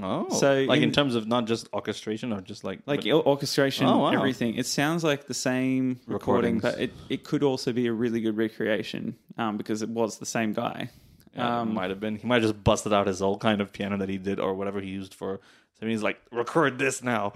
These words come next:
Speaker 2: Yeah, so he has a really good mix in these movies, in the new movies, of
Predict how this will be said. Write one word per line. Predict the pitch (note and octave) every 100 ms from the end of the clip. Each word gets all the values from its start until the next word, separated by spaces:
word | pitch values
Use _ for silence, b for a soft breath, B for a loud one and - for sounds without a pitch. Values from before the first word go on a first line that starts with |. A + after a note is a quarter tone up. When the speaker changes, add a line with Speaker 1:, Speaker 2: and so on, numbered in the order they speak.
| B B B _
Speaker 2:
Yeah, | C3 C3 -
so | - E3+
he | D#3+ F3+
has | G3+ G3
a |
really | G3 F#3
good | D#3 D3+
mix | A#2 C#3 - -
in | - B2+
these | B2 A#2
movies, | A#2+ A#2+ A2 A2 A2
in | A#2
the | A2+
new | A2 A2
movies, | A2 A2 G#2+
of | A#2 A2+ A2